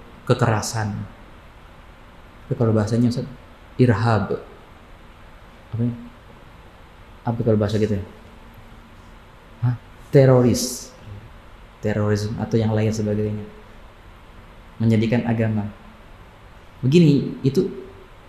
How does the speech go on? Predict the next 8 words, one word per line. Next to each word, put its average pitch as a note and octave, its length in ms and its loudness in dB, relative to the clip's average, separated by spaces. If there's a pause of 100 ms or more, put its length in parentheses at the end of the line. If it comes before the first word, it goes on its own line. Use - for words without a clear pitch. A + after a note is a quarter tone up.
(360)
pandangan B2 720 4
logiknya A#2+ 460 2
begini. C3 340 0 (720)
Berarti A2 320 -2
sisi C3 160 -2
ke-, - 220 0
sisi - 260 2
kemanusiaannya C3 760 2